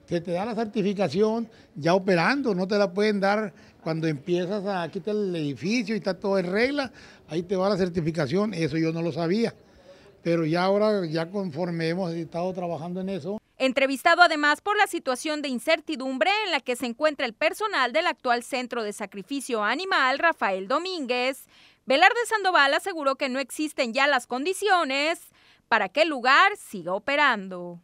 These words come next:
Speaker 1: Eh, siempre han, ellos, este, no se puede hacer esa posibilidad porque el rastro ya está demandado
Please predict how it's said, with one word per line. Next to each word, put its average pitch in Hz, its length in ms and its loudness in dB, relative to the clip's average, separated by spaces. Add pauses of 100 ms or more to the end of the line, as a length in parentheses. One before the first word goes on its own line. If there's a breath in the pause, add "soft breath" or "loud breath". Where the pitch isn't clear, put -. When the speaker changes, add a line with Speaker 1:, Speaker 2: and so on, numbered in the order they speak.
(100)
Speaker 1:
Eh, 170 320 -12
siempre 226 560 0
han, 220 360 -2
ellos, 214 360 -2
este, 190 320 -6
no 208 140 -4
se 208 120 -4
puede 202 360 0
hacer 175 180 -2
esa 185 180 -6
posibilidad 160 480 -4
porque 160 260 -10
el 147 60 -6
rastro 180 360 -4
ya 175 120 0
está 160 200 -8
demandado 160 640 -6